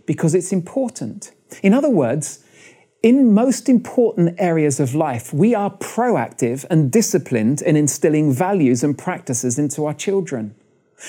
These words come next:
Now, whether they choose to keep learning or whether they choose to keep cleaning their teeth when they're grown up is their choice. But you've put in the time and energy to help them make wise choices.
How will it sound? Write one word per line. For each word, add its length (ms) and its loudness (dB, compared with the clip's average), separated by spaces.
Now, 140 2
whether 260 2
they 200 2
choose 460 2
to 100 0
keep 320 2
learning 500 0
or 80 4
whether 200 2
they 180 2
choose 440 0
to 80 -2
keep 300 0
cleaning 300 2
their 120 2
teeth 400 0
when 140 2
they're 120 2
grown 320 2
up 220 0
is 200 4
their 220 2
choice. 600 -2
But 140 2
you've 580 2
put 240 -2
in 160 4
the 100 2
time 440 -2
and 160 -2
energy 520 0
to 140 -2
help 400 -4
them 380 -2
make 380 -2
wise 360 -4
choices. 720 -8